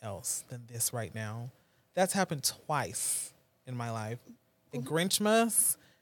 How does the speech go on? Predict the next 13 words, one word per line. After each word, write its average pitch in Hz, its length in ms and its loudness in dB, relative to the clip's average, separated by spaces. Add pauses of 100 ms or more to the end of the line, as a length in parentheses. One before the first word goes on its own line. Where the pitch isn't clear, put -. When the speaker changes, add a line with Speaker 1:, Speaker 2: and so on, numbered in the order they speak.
(160)
Speaker 1:
and 147 500 0 (100)
when 151 200 0
I 139 380 2
basically 160 600 2
had 135 640 2
a 131 460 0 (800)
seasonal 147 500 0
<laughs> - 140 2
contract 147 640 2 (100)
at 131 540 2 (1200)
the 143 140 -2
Henniger 151 400 2
Theater 120 460 -2